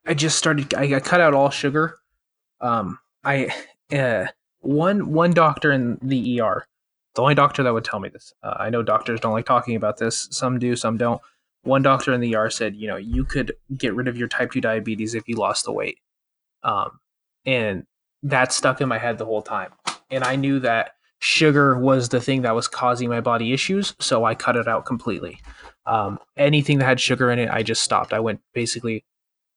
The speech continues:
uh, water, um, and whole foods. Uh, I cut out a lot of processed stuff, and that was, that was my main thing. Um,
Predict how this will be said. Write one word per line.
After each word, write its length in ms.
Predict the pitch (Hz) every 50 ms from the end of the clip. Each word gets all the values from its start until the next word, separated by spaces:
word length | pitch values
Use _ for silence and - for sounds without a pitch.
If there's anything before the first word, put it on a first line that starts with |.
| _ -
uh, 240 | - 139 120 113 117
water, 640 | 113 113 123 131 131 135 139 147 143 143 139 123 - - - - _ _ - -
um, 360 | - 127 120 120 117 107 104 -
and 140 | - 131 117
whole 260 | 113 - 127 123 123
foods. 520 | 117 - - 120 120 131 139 - - - - _ _ _ _ _ _ _ _ -
Uh, 220 | 98 101 95 90
I 60 | 95 104
cut 160 | - 135 123
out 100 | 123 120
a 60 | 123
lot 160 | 123 120 123
of 60 | 120
processed 420 | - - 117 117 - - 139 127 -
stuff, 340 | - - 120 131 - - _ _ _ _ _ _ _ _ _ _ _ _ _ _ _ _ _ _
and 300 | - 117 107 107 98 92 -
that 120 | 117 117
was, 300 | 120 123 117 117 - - _ -
that 100 | 127 123
was 200 | 131 139 135 123
my 180 | 127 117 110 101 - -
main 260 | 143 139 139 143 135
thing. 300 | - - 104 67 76 - _ _ _ _ -
Um, 360 | 147 143 127 117 107 107